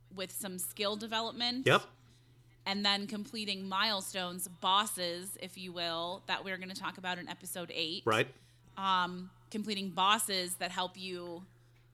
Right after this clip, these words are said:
Speaker 1: you know, work towards leveling up your whole character.
Speaker 2: That's right. Yeah.
Speaker 1: Yeah.
Speaker 2: Yeah. Because if you think about the character as, uh, a, you know, as an, and as an,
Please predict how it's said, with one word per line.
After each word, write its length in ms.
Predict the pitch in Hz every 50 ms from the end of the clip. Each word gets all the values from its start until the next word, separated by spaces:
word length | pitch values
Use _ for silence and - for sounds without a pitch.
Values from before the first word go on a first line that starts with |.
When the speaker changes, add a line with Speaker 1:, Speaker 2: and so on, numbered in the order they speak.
| _ -
Speaker 1:
you 100 | - 185
know, 120 | 185 180 175
work 280 | 175 185 185 180 - -
towards 280 | - 196 170 170 180
leveling 460 | 185 185 190 185 185 185 185 185 185 170
up 100 | 165 - -
your 140 | 180 165 165
whole 400 | 165 170 190 185 180 170 156 156
character. 560 | - 180 139 127 107 98 - - - 160 107 -
Speaker 2:
That's 180 | 139 135 -
right. 200 | 135 110 - - - - - _ -
Yeah. 200 | 127 120 110 85 - - - _ _ - - - - -
Speaker 1:
Yeah. 160 | 170 160 - -
Speaker 2:
Yeah. 120 | - 120 95 - - - - -
Because 220 | - - 175 151
if 100 | 175 156
you 60 | 160 151
think 180 | 196 190 190
about 240 | 196 165 147 131 -
the 60 | 123
character 580 | - - 143 127 127 123 127 - 127 113 104 - -
as, 560 | 117 107 107 107 101 - - - - - - - _ _ _ _ - - - _ _ -
uh, 200 | - 113 104 98 - - -
a, 60 | 117 117
you 240 | 117 127 143 143 131
know, 140 | 117 110
as 120 | 110 107 120
an, 120 | 113 110
and 200 | 113 104 120 120
as 140 | 117 113 -
an, 120 | 123 123